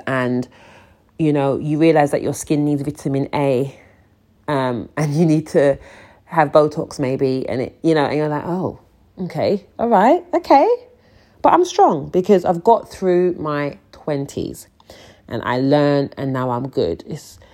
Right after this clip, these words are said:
and don't get me wrong, I'm much happier in my thirties, much, much, much happier. I have learned to deal with all of those anxieties and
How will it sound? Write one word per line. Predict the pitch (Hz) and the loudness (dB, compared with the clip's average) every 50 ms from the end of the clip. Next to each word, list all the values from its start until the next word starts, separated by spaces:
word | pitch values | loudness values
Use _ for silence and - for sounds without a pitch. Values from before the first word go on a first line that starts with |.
| _ _ _ _ _ | _ _ _ _ _
and | 220 247 247 240 247 233 | 0 2 2 2 2 4
don't | 240 247 240 233 | 4 4 4 4
get | 233 247 226 | 4 0 2
me | 233 226 | 2 2
wrong, | 226 220 214 196 185 180 175 175 175 - - - | 2 4 4 4 4 4 2 0 -2 -6 -8 -4
I'm | 160 170 170 170 165 160 160 156 156 | -4 -2 -2 -2 -2 -4 -6 -6 -4
much | 175 180 185 170 - - | 0 0 0 0 0 -6
happier | - - 143 127 - - 143 120 107 101 - - | -10 -10 -10 -8 -6 -4 -2 -2 -2 -4 -6 -8
in | - 120 | -8 -6
my | 127 120 123 | -6 -6 -6
thirties, | 120 - - 120 123 - - 127 123 120 123 | -6 -6 -6 -6 -6 -6 -6 -6 -6 -6 -6
much, | 156 147 151 165 170 175 175 180 180 175 180 - - - - - - - | -8 -6 -4 -4 -2 -2 -2 0 0 -2 -2 -4 -6 -12 -18 -20 -16 -12
much, | 147 135 135 135 127 - - - - - - | -10 -8 -8 -8 -10 -12 -14 -20 -20 -16 -12
much | - 80 - - - - | -12 -12 -12 -12 -14 -12
happier. | - 69 - _ - - 65 60 60 - - _ _ _ - _ _ _ _ - | -12 -12 -12 _ -10 -10 -8 -8 -10 -12 -14 _ _ _ -20 _ _ _ _ -8
I | - 127 131 | -4 -4 -4
have | 131 127 135 131 123 | -4 -4 -6 -6 -6
learned | 135 139 135 131 127 - | -6 -6 -6 -6 -8 -10
to | - 139 | -12 -8
deal | 139 143 135 135 | -4 -2 -2 -2
with | 131 135 131 131 | -2 -4 -6 -6
all | 135 135 131 | -6 -6 -6
of | 135 127 - | -8 -8 -6
those | - 127 127 127 127 127 127 123 - - - _ _ _ _ _ _ _ _ _ _ _ - | -4 -2 -2 -2 -2 -4 -6 -8 -10 -16 -20 _ _ _ _ _ _ _ _ _ _ _ -8
anxieties | 139 139 135 135 131 143 135 139 139 139 135 - - 147 139 135 135 135 131 127 127 123 - - | -6 -4 -4 -2 0 2 2 2 2 0 -2 -4 -4 -2 -2 0 0 -2 -2 -2 -4 -6 -8 -8
and | - 127 120 117 127 127 131 - | -6 -6 -6 -6 -8 -10 -14 -16